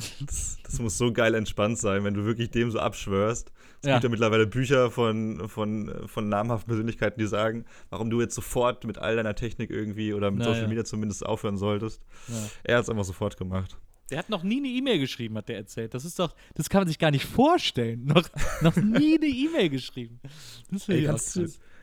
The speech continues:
Speaker 1: aber, äh, checkst du, warum E-Mail immer noch so in ist?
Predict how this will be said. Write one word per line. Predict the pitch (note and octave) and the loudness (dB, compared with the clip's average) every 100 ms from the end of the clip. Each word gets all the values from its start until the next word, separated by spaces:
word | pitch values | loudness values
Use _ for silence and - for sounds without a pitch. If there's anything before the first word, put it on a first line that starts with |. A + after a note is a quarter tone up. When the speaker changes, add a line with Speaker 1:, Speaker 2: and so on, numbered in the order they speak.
| - | -2
Speaker 1:
aber, | - B2 - | 2 2 2
äh, | - - - - - E3 - | -2 -10 -12 -14 -6 -4 -4
checkst | C#3+ D#3+ E3 - | 2 4 4 2
du, | F#3+ | 4
warum | C#3 D#3 D#3 | 4 2 0
E-Mail | F3 F3 C#3+ | 0 2 0
immer | D3 | 0
noch | E3+ | -2
so | - | -4
in | - A2+ D#3+ | -4 -4 -2
ist? | F#3+ - | -2 -6